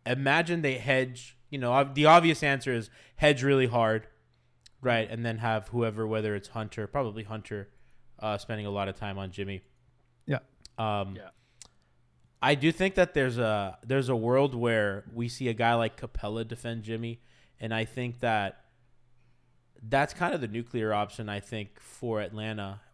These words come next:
Speaker 1: where, you know, e-, and then you can kind of, like, really hedge Trae, recover. Uh, I always think back to, like, Embiid guarding Jimmy in that regular season game last year. I think the Anthony
Speaker 2: Mm-hmm.
Speaker 1: Davis defending Jimmy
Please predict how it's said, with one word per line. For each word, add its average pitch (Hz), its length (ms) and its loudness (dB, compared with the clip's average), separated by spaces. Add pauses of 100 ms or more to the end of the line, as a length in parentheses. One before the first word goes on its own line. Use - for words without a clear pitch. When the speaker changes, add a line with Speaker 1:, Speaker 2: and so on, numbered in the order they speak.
Speaker 1:
where, 98 480 -6
you 113 100 -10
know, 101 160 -8
e-, 120 160 -6
and 117 140 -6
then 117 100 -4
you 104 60 -10
can 98 240 -10 (180)
kind 110 160 -8
of, 90 160 -14
like, 92 220 -12
really 98 180 -10
hedge 95 240 -14
Trae, 98 180 -10
recover. 95 380 -12 (580)
Uh, 104 40 -2
I 117 240 0
always 175 240 2
think - 160 -8
back 147 240 2
to, 160 100 -2
like, 120 160 -2
Embiid 113 440 -8
guarding 113 280 -2
Jimmy 113 540 -8
in 110 100 -12
that 104 160 -6
regular 104 320 -4
season 101 320 -12
game 101 220 -10
last 101 260 -10
year. 101 220 -8 (360)
I - 40 -20
think 135 140 -8
the - 100 -4
Anthony 120 340 -2
Speaker 2:
Mm-hmm. 104 80 -10
Speaker 1:
Davis 104 280 -2
defending 107 420 -10
Jimmy 104 400 -8